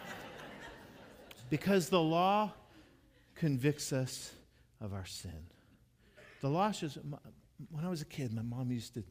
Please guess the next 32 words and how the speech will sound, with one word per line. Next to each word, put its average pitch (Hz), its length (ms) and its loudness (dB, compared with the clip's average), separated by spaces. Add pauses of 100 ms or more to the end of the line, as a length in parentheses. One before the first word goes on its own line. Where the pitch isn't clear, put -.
(280)
to - 80 -14
talk 131 320 -4
about 113 180 -2
the 104 60 -8
fact 101 360 -6
that, 101 180 -6 (420)
that 117 200 -4 (180)
Jesus 208 460 -2
was 139 180 -2 (160)
God's 156 600 -4
standard, 131 560 -6 (100)
God's 180 380 2 (280)
desire 160 540 4
for 92 420 -6
us. - 280 -14 (1200)
That's 180 400 -2 (460)
who 160 140 0
we 175 360 2 (760)
were 151 120 2
created 175 580 6
to 143 80 2
be 139 220 6
like. 123 720 4 (300)
We're 131 80 -6
not 156 220 -4
created 143 320 0
to 120 60 -10
be 123 140 2
Jesus, 123 540 0
but 131 160 -8
we're 151 100 -6
created 175 300 -2